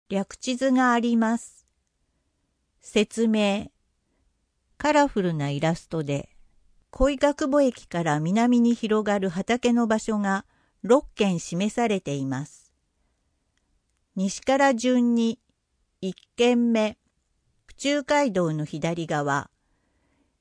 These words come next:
野菜畑収穫体験。二軒目、府中街道の右側、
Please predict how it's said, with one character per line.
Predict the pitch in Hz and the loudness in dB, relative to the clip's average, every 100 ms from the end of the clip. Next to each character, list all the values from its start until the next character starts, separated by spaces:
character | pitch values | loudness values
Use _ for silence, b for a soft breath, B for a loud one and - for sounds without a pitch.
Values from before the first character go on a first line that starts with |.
| _ - | _ -4
野 | 196 | -2
菜 | - 277 277 | 0 0 2
畑 | 269 285 220 - 147 135 | 0 0 -2 -2 -6 -6
収 | - 233 247 | -4 0 0
穫 | 247 240 - | 0 -2 -2
体 | 226 214 | -2 -2
験。 | 185 - 143 113 - _ _ _ _ _ _ _ _ _ _ _ | -4 -6 -4 -4 -12 _ _ _ _ _ _ _ _ _ _ _
二 | 202 | -8
軒 | - 247 254 247 | 0 2 4 4
目、 | 233 220 - _ _ _ _ _ _ _ | 2 0 -2 _ _ _ _ _ _ _
府 | - - | -10 -6
中 | 277 294 277 | -2 -2 0
街 | 285 285 202 | 2 2 0
道 | 175 160 | -2 -2
の | 151 | -4
右 | 151 160 185 | -4 -4 -4
側、 | 190 165 156 151 | -2 -2 0 -2